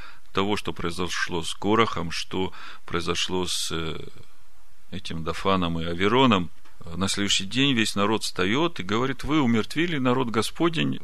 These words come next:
щас мы вас умертвим». То есть происходят такие суды Божии, люди умирают так, как никто никогда в мире не умирал.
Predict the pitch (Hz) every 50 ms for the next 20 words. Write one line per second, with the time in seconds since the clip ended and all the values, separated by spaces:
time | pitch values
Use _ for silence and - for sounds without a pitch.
0 | - - - - - - - - - - - - 156 170 127 95 76 - - 67
1 | - - - - - - - 107 - - - - - - - - - - - -
2 | - - - - - - 131 131 117 104 - - - - - - - - - -
3 | - - 104 110 117 - - - 170 131 95 90 - - 104 101 - 127 117 -
4 | - - 107 95 98 95 104 131 156 156 123 - 90 87 76 78 - - - -
5 | - - - - - - - - - - 101 120 117 98 101 98 98 107 107 107
6 | 101 95 92 - - 110 101 - - 95 - - 101 98 - - 127 110 101 95
7 | - 95 92 95 95 95 87 87 95 104 98 87 87 90 98 117 170 208 185 127
8 | 107 92 78 - - - -